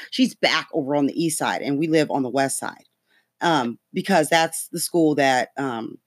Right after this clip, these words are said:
can take her, you know? Uh, that c-, they c-, they have the facilities and the, the teachers and the, um, the counselors and the therapists, right?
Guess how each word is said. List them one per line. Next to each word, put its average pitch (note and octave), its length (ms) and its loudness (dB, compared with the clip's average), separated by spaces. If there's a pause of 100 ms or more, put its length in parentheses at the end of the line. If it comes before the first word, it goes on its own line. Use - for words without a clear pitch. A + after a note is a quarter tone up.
(460)
can F#3 140 2
take G3+ 240 2
her, - 220 -6 (180)
you D3 140 0
know? D#3+ 260 2 (580)
Uh, - 80 -14 (120)
that D#3 160 2
c-, C#3 60 -8
they D3 220 4
c-, - 140 -6
they D#3 160 2
have D#3 260 0
the C3 120 -12
facilities C#3 640 0
and C3+ 120 0
the, B2 220 -4
the C#3 80 -2
teachers C#3 520 -4
and C3 220 -2
the, A#2 220 -4 (380)
um, B2 360 -2 (200)
the B2 180 -6
counselors C3+ 760 -2
and A#2+ 140 -2
the A#2 80 -4
therapists, C3+ 760 0
right? B2 300 -2